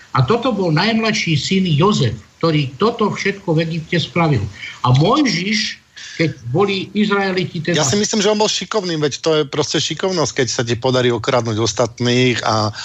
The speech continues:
Speaker 2: o-, ožobračiť celý národ a zotročiť si, veď to je, to je, to je šikovnosť, veď
Speaker 1: Áno,
Speaker 2: tomu, tomu to
Speaker 1: áno.
Speaker 2: my dneska tlieskame, veď my to považujeme
Speaker 1: Áno,
Speaker 2: za,
Speaker 1: áno.
Speaker 2: e, dobre, e,
Speaker 1: Ja to považujem za totálny satanizmus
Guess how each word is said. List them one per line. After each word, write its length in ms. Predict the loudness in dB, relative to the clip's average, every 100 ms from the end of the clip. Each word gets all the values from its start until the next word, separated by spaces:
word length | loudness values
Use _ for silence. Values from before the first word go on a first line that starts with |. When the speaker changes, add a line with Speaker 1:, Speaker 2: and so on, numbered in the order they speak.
| -14 -10 -2
Speaker 2:
o-, 120 | 0 2
ožobračiť 560 | 2 2 2 0 -2
celý 240 | -2 0 0
národ 400 | 0 0 2 2
a 80 | 0
zotročiť 560 | 0 -2 -2 -2 -4
si, 100 | -2 -2
veď 100 | -2 -2
to 60 | 0
je, 140 | 2 0
to 140 | -2 -4
je, 80 | -2
to 100 | -2
je 40 | -4 -4
šikovnosť, 420 | -4 -4 0 0 0
veď 80 | -2 -8 -16 -8 0
Speaker 1:
Áno, 160 | 2
Speaker 2:
tomu, 180 | 2 0 -4 -8 -2
tomu 160 | 0 2
to 160 | 0
Speaker 1:
áno. 20 | 0
Speaker 2:
my 40 | 0
dneska 240 | 0 -2
tlieskame, 720 | -2 -2 -2 -2 -4 -4 -6
veď 140 | -6 -6
my 120 | -6 -6
to 80 |
považujeme 560 | -4 -2 0 2 0 2
Speaker 1:
Áno, 40 | 2
Speaker 2:
za, 80 | 0 -2 -12 -10 -4
Speaker 1:
áno. 240 | 0 2
Speaker 2:
e, 40 | 2 2 -2 -8 -14 _ _ -16 -10 -8 -8 0
dobre, 400 | 2 2 2 0
e, 360 | -2 -14 -6 -2 0 0
Speaker 1:
Ja 80 |
to 320 | -2 -8 -4 0
považujem 480 | 0 2 2 2
za 160 | 0 -2
totálny 560 | 0 0 2 0 0 -2
satanizmus 960 | -2 -2 0 0 -2 0 0 0 -4